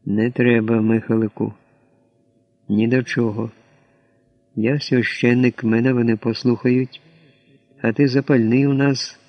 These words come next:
з'явишся в Бугайці з Гайдуком та Мартою, підеш упоперек,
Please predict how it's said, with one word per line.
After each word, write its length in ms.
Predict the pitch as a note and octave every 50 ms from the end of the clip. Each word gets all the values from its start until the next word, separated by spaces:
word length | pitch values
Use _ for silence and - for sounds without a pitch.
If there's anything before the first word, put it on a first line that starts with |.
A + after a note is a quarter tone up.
| _ _ _ _
з'явишся 600 | - G#2+ G#2+ A2 A#2+ C3 C3+ B2 A2+ - - B2
в 80 | A2+ G#2
Бугайці 600 | G#2 A2 A2 A2 A#2 A2+ G2+ - - - C3+ A#2+
з 100 | G#2+ G#2+
Гайдуком 640 | A2+ A#2 A#2+ A2 G#2+ A2 G#2 - - B2+ C3+ C3 A#2
та 140 | - A#2 A2
Мартою, 600 | G#2+ A2 A#2 C3+ C#3+ C#3+ - C#3+ B2+ A2 A2+ - _ _ _ _ _ _ _ _ _ _ _ _ _ _ _ _ _ _ _ -
підеш 360 | A#2+ A#2 A#2+ A#2 - - B2+
упоперек, 600 | A#2 G#2+ - - B2 B2+ - D3 C3+ B2 A2